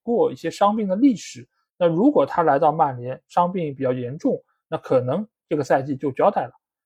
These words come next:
但是没有想到他除了红牌停赛的那段时间，绝大多数的情况下都是全勤，而且他的表现非常的好，贯穿攻防两端。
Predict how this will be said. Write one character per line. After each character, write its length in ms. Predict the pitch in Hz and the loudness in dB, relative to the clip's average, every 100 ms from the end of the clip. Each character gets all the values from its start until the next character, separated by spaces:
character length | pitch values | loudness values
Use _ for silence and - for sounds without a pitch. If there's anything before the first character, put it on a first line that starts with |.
| - | 0
但 100 | 180 | 2
是 40 | |
没 100 | 180 | 2
有 100 | 247 | 0
想 240 | - 127 123 | 0 -6 0
到 280 | 160 131 - _ _ | 2 2 -2 _ _
他 80 | - | -4
除 280 | - - 147 | -4 -2 2
了 400 | 208 175 139 143 | 4 4 2 -2
红 240 | - 147 170 | -8 -6 -4
牌 160 | 156 | -4
停 200 | 160 131 | -4 -8
赛 200 | 147 196 | -2 0
的 80 | 151 | 0
那 160 | 135 135 | -4 -6
段 120 | 135 | -8
时 160 | - 131 | -10 -12
间， 220 | 131 135 | -12 -6
绝 120 | 143 | 0
大 160 | 214 190 | 2 2
多 180 | 180 180 | 0 -6
数 180 | - | -10
的 240 | 156 139 - | -4 -2 -2
情 180 | - 139 | -8 -12
况 120 | 143 | -12
下 240 | - 139 - _ _ - | -4 -6 -6 _ _ -2
都 100 | 156 | -2
是 120 | 160 | -2
全 260 | - 185 | -4 -6
勤， 300 | 170 127 147 | -6 -8 -6
而 120 | 139 131 | -2 -2
且 140 | 131 | -2
他 100 | 147 | -2
的 60 | 151 | 0
表 180 | 127 | 0
现 160 | 117 139 | -4 -8
非 200 | - 254 | 0 0
常 120 | 185 | 0
的 80 | 131 | -6
好， 220 | - - - _ _ | -12 -16 -20 _ _
贯 200 | 220 185 | 2 2
穿 160 | 151 170 | 0 0
攻 160 | 180 | 0
防 120 | 175 180 | 0 -2
两 180 | 143 | -2
端。 180 | 123 180 | 0 0